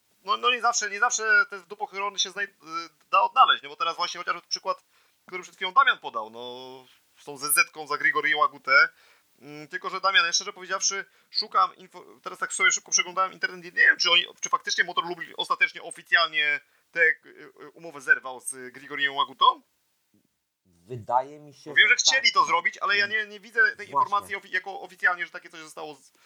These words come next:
Speaker 1: zrobione.
Speaker 2: Mhm.
Speaker 1: I druga sprawa, pytanie, czy też oni w-, wówczas nie musieliby, mimo, wiem, że to zabrzmi strasznie absurdalnie, patrząc na to, kim je-, co zrobił Grisza i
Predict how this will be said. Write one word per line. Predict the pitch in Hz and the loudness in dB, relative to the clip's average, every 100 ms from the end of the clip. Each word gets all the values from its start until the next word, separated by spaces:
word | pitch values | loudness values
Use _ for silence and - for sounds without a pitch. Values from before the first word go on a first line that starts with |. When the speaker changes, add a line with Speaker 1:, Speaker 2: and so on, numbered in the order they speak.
| _ _ | _ _
Speaker 1:
zrobione. | 147 143 180 160 175 | -16 -4 2 6 6
Speaker 2:
Mhm. | 196 - - | 4 0 -20
Speaker 1:
I | |
druga | 160 196 185 | -16 -2 -2
sprawa, | 175 175 185 | 2 2 2
pytanie, | 185 180 185 | 0 -2 -2
czy | 185 | 0
też | 190 - | 0 0
oni | 180 180 | -4 -6
w-, | - | -12
wówczas | 151 185 175 | -20 -14 -8
nie | 180 | -8
musieliby, | 170 180 175 147 151 170 | -2 0 0 0 0 0
mimo, | 190 185 160 147 _ _ _ _ _ _ _ | 0 4 4 2 _ _ _ _ _ _ _
wiem, | 180 | 2
że | - | 4
to | 170 | 2
zabrzmi | 180 165 170 | 2 0 -10
strasznie | - - - - 196 196 180 | -12 -20 -20 0 0 2 -2
absurdalnie, | 165 185 160 220 180 131 | -2 -10 -2 2 2 0
patrząc | 139 151 143 | -12 -10 -6
na | 160 | -6
to, | |
kim | 147 165 | -8 -6
je-, | 156 143 - 117 - | -6 -6 -14 -20 -18
co | 170 | -14
zrobił | 156 156 135 | -12 -14 -10
Grisza | 165 - 156 160 | -8 -2 0 0
i | 160 151 147 | -2 -14 -16